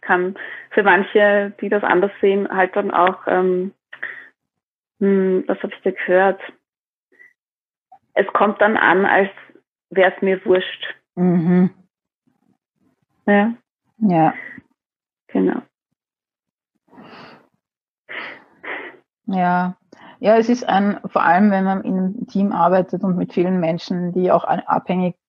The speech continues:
Speaker 2: sind in einer gewissen Art und Weise,
Speaker 1: Mhm.
Speaker 2: ähm, gehört schon viel Fingerspitzengefühl, da auch in Krisen durchzuführen.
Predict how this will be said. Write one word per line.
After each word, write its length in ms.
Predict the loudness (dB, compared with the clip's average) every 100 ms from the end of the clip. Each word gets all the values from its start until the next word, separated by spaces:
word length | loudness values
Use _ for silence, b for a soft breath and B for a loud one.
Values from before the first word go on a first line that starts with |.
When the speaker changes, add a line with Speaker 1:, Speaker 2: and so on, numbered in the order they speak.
| _
Speaker 2:
sind 280 | -6 0 2
in 100 | 2
einer 80 | 0
gewissen 360 | 0 -2 -2
Art 200 | 0 0
und 140 | 0 0
Weise, 500 | 2 2 2 0 0
Speaker 1:
Mhm. 380 | 0 0 -2 -6 _ _ -8
Speaker 2:
ähm, 800 | -6 -6 -4 -4 -4 -6 -10 -4
gehört 240 | 0 2 2
schon 160 | -2
viel 140 | 0 -2
Fingerspitzengefühl, 1200 | -2 -6 -6 -10 -10 -8 -6 -2 2 2 2 -4 -10 -14 -4
da 500 | 2 4 4 2 0 -6 -18 -18 -18 _
auch 280 | 2 2 2
in 160 | -2 0
Krisen 420 | 2 4 2 2
durchzuführen. 840 | 0 -2 -8 -10 -6 -2 -2 -4